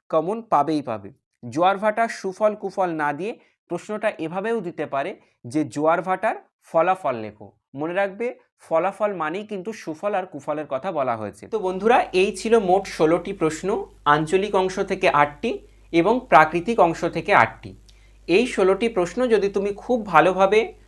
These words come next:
হান্ড্রেড পার্সেন্ট মনোযোগ দিয়ে, আহ, রেডি করে যাও, তাহলে পরীক্ষার হলে তুমি কিন্তু লাভবান হবেই হবে। আমি তোমাকে এই গ্যারান্টি দিচ্ছি না যে এই কটি প্রশ্ন পড়লেই কমন পেয়ে যাবে।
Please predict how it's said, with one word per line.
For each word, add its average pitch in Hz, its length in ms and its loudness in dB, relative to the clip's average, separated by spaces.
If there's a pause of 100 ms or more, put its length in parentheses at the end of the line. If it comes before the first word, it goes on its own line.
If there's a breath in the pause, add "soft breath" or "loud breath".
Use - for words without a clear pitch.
হান্ড্রেড 175 460 4
পার্সেন্ট 226 380 4
মনোযোগ 175 380 2
দিয়ে, 196 440 6 (220 loud breath)
আহ, 151 340 10
রেডি 165 240 2
করে 202 240 4
যাও, 202 300 4 (240)
তাহলে 175 300 6
পরীক্ষার 170 500 0
হলে 160 240 2
তুমি 165 240 -2
কিন্তু 170 540 -4 (140)
লাভবান 170 720 6 (100)
হবেই 156 360 6
হবে। 101 280 -2 (400)
আমি 196 180 4
তোমাকে 226 440 2
এই 190 340 2
গ্যারান্টি 190 480 8
দিচ্ছি 190 360 -4
না 240 120 2 (360 soft breath)
যে 175 140 6
এই 185 260 6
কটি 190 220 4
প্রশ্ন 190 420 -4
পড়লেই 170 340 4
কমন 156 380 4
পেয়ে 120 160 0
যাবে। 95 240 -6